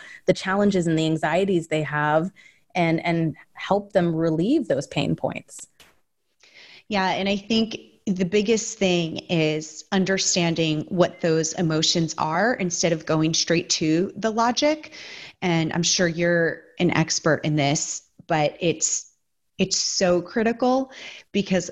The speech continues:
Speaker 2: people often, when they, when they talk about the things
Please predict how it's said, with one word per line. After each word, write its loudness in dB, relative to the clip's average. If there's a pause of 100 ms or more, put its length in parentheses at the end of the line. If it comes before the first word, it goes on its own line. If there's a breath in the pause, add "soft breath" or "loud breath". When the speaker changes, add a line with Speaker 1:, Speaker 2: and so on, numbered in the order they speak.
(120)
Speaker 2:
people 0
often, 0
when 0
they, 0
when -4
they 2
talk -2
about 0
the -2
things 0